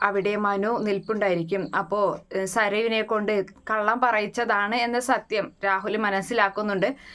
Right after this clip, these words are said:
അതേ സമയത്ത് ര-, ഏ, മനുവിനോടായിട്ട് രാഹുൽ ചോദിക്കുകയാണ്, "ആ താഴെ വന്നവരുമായിട്ട് നിനക്ക് എന്തെങ്കിലും ബന്ധമുണ്ടോടോ എന്ന്, എന്തുണ്ടോടോ?" എന്ന് ചോദിക്കുന്ന സമയത്ത്,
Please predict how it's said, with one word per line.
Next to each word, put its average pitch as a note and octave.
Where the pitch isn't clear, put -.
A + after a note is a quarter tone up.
അതേ C#4
സമയത്ത് C#4+
ര-, -
ഏ, A3+
മനുവിനോടായിട്ട് A#3+
രാഹുൽ A3
ചോദിക്കുകയാണ്, G#3
"ആ G3+
താഴെ A3
വന്നവരുമായിട്ട് A3
നിനക്ക് G3+
എന്തെങ്കിലും A3
ബന്ധമുണ്ടോടോ G#3+
എന്ന്, F#3+
എന്തുണ്ടോടോ?" A3+
എന്ന് A3
ചോദിക്കുന്ന A3+
സമയത്ത്, G#3